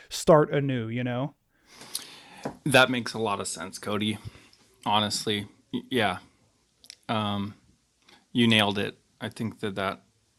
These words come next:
Speaker 2: that does make a lot of sense because, um, our, you know, our crew was so, like, influential, I guess you could say, and powerful that it's hard to follow that up. And then Borderline goes away and there's this weird, like,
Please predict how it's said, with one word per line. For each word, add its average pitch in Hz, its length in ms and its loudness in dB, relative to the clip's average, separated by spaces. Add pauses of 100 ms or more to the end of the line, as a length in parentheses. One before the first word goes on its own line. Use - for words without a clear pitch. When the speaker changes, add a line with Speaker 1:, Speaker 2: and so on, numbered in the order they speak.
(100)
Speaker 2:
that 110 380 -10
does 101 280 -6
make 98 160 -10
a 107 60 -10
lot 101 100 -6
of 101 80 -8
sense 101 320 -6
because, - 560 -10 (1600)
um, 101 500 4 (600)
our, 113 240 0
you 127 120 -2
know, 104 80 0
our 98 140 0
crew 110 260 0
was 98 140 0
so, 101 240 2
like, 92 260 -6
influential, 101 680 -4
I 95 100 -6
guess 95 200 -6
you 104 60 -8
could 101 140 -4
say, 104 320 -4
and 98 200 -6
powerful 98 680 -4 (220)
that 107 260 -6 (680)
it's - 80 -8
hard 110 180 -2
to 95 60 -10
follow 95 280 -4
that 92 200 -6
up. 104 240 -4
And 92 120 -8
then 92 380 -6
Borderline 104 600 -6
goes 98 200 -6
away 101 440 -4
and 92 260 -8
there's 98 260 -10
this - 180 -8
weird, 98 280 -8
like, 95 320 -10